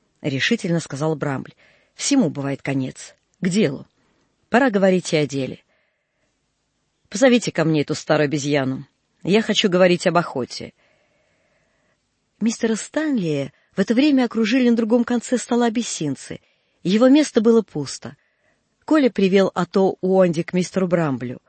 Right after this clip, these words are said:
«Пусть садится», строго сказал Брамбль. Ато Уонди покорно сел на место мистера Станлия. Мистер Брамбль сверкнул круглыми очками и, хлопая толстой рукой с короткими пальцами по руке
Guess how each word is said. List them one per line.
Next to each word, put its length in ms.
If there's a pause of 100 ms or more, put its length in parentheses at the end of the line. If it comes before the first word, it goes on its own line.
(1000)
«Пусть 200
садится», 600 (200)
строго 360
сказал 380
Брамбль. 400 (680)
Ато 280
Уонди 600
покорно 560
сел 340
на 120
место 480
мистера 460
Станлия. 680 (720)
Мистер 420
Брамбль 520
сверкнул 580
круглыми 520
очками 580 (460)
и, 80
хлопая 400
толстой 400
рукой 260
с 80
короткими 500
пальцами 560
по 160
руке 460